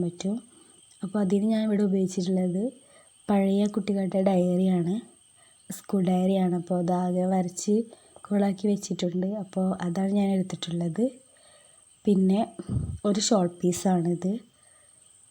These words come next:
ഇത് ഒരു കുറച്ച് പഞ്ഞി പോലുള്ളൊരു ഷോൾ പീസാണ്. ഇതുപോലത്തെ ഷാളൊക്കെ പണ്ടത്തേതൊക്കെ ഉണ്ടെങ്കിൽ നമ്മളത് കളയണ്ട. നമുക്കിത് വെച്ച് ഫർ ബുക്ക് ഉണ്ടാക്കാൻ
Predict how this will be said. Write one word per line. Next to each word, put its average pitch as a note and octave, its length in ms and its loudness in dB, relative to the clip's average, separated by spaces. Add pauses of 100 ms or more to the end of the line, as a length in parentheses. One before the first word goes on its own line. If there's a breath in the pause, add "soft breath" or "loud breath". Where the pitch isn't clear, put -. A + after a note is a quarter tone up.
(140)
ഇത് F#3 180 -2 (960)
ഒരു G3+ 200 0 (200)
കുറച്ച് G3 360 -4
പഞ്ഞി G3+ 480 2 (160)
പോലുള്ളൊരു G3 580 2 (140)
ഷോൾ F3+ 220 0 (100)
പീസാണ്. F3 480 0
ഇതുപോലത്തെ F#3+ 460 -2 (240)
ഷാളൊക്കെ F#3+ 600 -2 (2250 loud breath)
പണ്ടത്തേതൊക്കെ F#3+ 760 0
ഉണ്ടെങ്കിൽ F#3+ 280 0 (120)
നമ്മളത് F#3 380 0 (120)
കളയണ്ട. F3 380 0 (100)
നമുക്കിത് E3+ 460 -4
വെച്ച് F3 280 -2 (180)
ഫർ F#3 160 2 (100)
ബുക്ക് F3+ 220 -2
ഉണ്ടാക്കാൻ F3 320 0